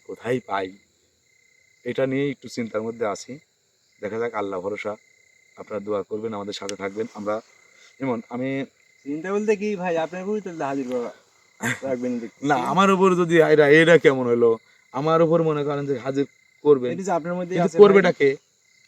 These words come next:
Speaker 1: আমার উপর হাজির করলেন সমস্যা নাই, আমার তো কোনো আপত্তি নেই, কিন্তু করবেটা কে?
Speaker 2: হয়তো আমি বসলাম।
Speaker 1: তা এটা কিভাবে সম্ভব? আচ্ছা, যেটাই হোক, আমি আপনাদের সামনে তুলে ধরার চেষ্টা করব। কায়দা, কৌশল, বিভিন্ন রকম, বিভিন্ন লাইন। একটা,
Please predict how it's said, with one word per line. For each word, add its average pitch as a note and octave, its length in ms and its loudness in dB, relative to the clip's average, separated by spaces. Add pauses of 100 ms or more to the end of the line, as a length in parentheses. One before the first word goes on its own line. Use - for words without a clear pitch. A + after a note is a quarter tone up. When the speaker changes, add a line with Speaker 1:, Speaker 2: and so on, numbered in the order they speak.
(720)
Speaker 1:
আমার C3+ 200 -2
উপর G#3+ 160 8
হাজির G#3+ 200 6
করলেন G#3 200 0
সমস্যা G3+ 340 0
নাই, C#3 120 0
আমার F3+ 160 2
তো A3+ 80 2
কোনো A3 120 4
আপত্তি F3+ 360 -2
নেই, B2+ 120 -2
কিন্তু C#3 180 -8
করবেটা F3+ 400 2
কে? G#2+ 160 -12 (200)
Speaker 2:
হয়তো F3+ 200 -10
আমি G3 160 -4
বসলাম। F3+ 360 -8 (640)
Speaker 1:
তা - 80 -8
এটা C#3 400 -4
কিভাবে C3+ 340 -2
সম্ভব? G#2+ 340 -6 (480)
আচ্ছা, A#2+ 360 -2
যেটাই F3+ 320 6
হোক, D#3 220 6
আমি C#3+ 140 -2
আপনাদের C3+ 280 -4
সামনে B2+ 220 -6
তুলে A#2 220 -2
ধরার A#2+ 180 -2
চেষ্টা A2+ 280 -10
করব। A2+ 320 -2 (1040)
কায়দা, A#2 260 0
কৌশল, A#2+ 520 -4 (380)
বিভিন্ন A#2+ 360 -6
রকম, A#2 280 -2
বিভিন্ন A2 300 -8
লাইন। G#2+ 340 -8 (500)
একটা, - 280 -8